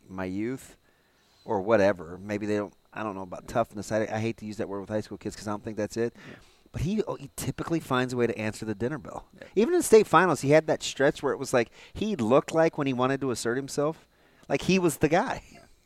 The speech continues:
Speaker 2: Um, so, so yeah, and then they didn't, Dylan Van Dyke is another guy that, that'll play for them and help them a lot, that, that showed some things. Um, run out of time here, so we better skip over to the, the Bryan
Speaker 1: Yeah.
Speaker 2: shootout. Um,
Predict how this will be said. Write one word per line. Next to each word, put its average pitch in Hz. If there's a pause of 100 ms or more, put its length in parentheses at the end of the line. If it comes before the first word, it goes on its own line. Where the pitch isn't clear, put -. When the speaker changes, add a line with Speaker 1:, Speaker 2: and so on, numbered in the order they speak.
(960)
Speaker 2:
Um, 85 (140)
so, 127
so 151
yeah, 110
and 110
then 113
they 113
didn't, 113
Dylan 143
Van 120
Dyke 110
is 104
another 104
guy 107 (100)
that, 101 (220)
that'll 101
play 107
for -
them 98
and 98
help 98
them 101
a 95
lot, 101
that, 95
that 95
showed 95
some 95
things. 95 (120)
Um, 87 (600)
run 185
out 170
of 131
time 143
here, 127
so 135
we 117
better 113
skip -
over 117
to 104
the, 104
the 113
Bryan 104 (100)
Speaker 1:
Yeah. 98 (120)
Speaker 2:
shootout. 107
Um, 98